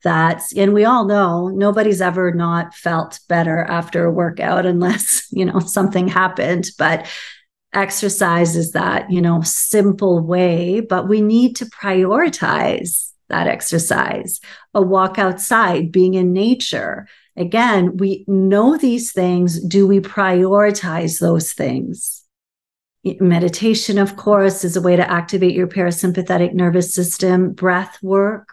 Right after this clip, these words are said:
right? One, so, you know, just taking a few deep breaths in the morning and really just connecting with your breath and making a decision, you know, "I am going to make myself a priority today.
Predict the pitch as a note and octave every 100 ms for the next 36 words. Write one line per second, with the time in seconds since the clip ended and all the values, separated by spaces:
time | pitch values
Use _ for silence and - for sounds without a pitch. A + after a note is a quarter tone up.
0 | - F3+ F#3 G3 G3 - - - F#3 F3
1 | F3+ F#3 F3+ F#3 F3+ G3+ F3+ F3 E3+ -
2 | _ _ - F3+ - - D#2+ F3 F#3+ -
3 | - G3 G#3 A#3 G3+ E3 - G#3 G#3+ F#3+
4 | G3+ G3+ F3+ F#3 G3+ - - F#3 F3+ F3
5 | E3 F3+ G#3+ F#3 E3+ E3+ F3+ F3 F#3 F#3
6 | F3+ F3+ - - F3+ F3 F3 F3 - F#3+
7 | F3+ F3 E3 F3+ E3+ E3+ E3+ G3 G3+ F3+
8 | F3 E3+ F3 F3 G#3 G#3+ G#3+ A3 - F#3
9 | F#3 - F3+ E3 E3 E3 F3 E3+ F3 F3
10 | - - - - F3 F#3 F#3+ G3 F#3+ F3+
11 | F3+ F3 F3 F3 F3 F3 F#3+ F3 E3 F3
12 | E3+ F3 E3+ F3 - F3+ E3+ F3 F3 F3+
13 | F3+ F#3 E3+ F3 F3+ F#3